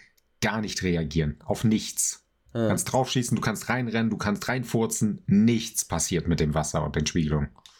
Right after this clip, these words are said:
Speaker 2: Siehst du, da hab ich gar nicht drauf geachtet. Ähm,
Speaker 1: Geht weiter.
Speaker 2: ja, nee, alles gut. Ähm, wie gesagt, also, äh, also ich, ich weiß nicht, ob's rausgekommen ist. Also ich möchte jetzt nicht sagen, das ist ein perfektes Spiel, ganz im Gegenteil. Äh, es ist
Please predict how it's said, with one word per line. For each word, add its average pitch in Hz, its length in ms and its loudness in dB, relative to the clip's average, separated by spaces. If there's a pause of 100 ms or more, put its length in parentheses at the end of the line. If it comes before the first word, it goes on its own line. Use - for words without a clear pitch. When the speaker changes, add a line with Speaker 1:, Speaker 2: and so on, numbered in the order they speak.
(120)
Speaker 2:
Siehst 107 140 -4
du, 104 40 -8
da 110 100 4
hab 107 60 4
ich 113 100 -6
gar 110 100 2
nicht 104 160 -4
drauf 98 140 -4
geachtet. - 420 -8 (1700)
Ähm, 110 340 4
Speaker 1:
Geht 208 160 4
weiter. 196 320 2 (400)
Speaker 2:
ja, 147 220 2 (260)
nee, 180 120 2
alles 185 200 0
gut. - 160 -2 (320)
Ähm, 135 420 4
wie 135 140 0
gesagt, 147 400 2
also, 117 320 0
äh, - 40 -8 (540)
also 117 180 -6 (440)
ich, - 380 -14
ich 123 120 -10
weiß 147 160 4
nicht, 147 100 2
ob's 131 200 -4
rausgekommen 107 380 0
ist. 90 80 -8
Also 113 280 0 (220)
ich - 200 -6
möchte 151 300 4
jetzt 127 220 4
nicht 170 140 -2
sagen, 147 180 2
das 123 100 -6
ist 120 120 -2
ein 123 100 0
perfektes 113 400 -2
Spiel, 95 220 -2
ganz 104 160 -2
im 104 80 -2
Gegenteil. 87 380 -6 (680)
Äh, 110 320 2
es 120 160 -6
ist - 280 -6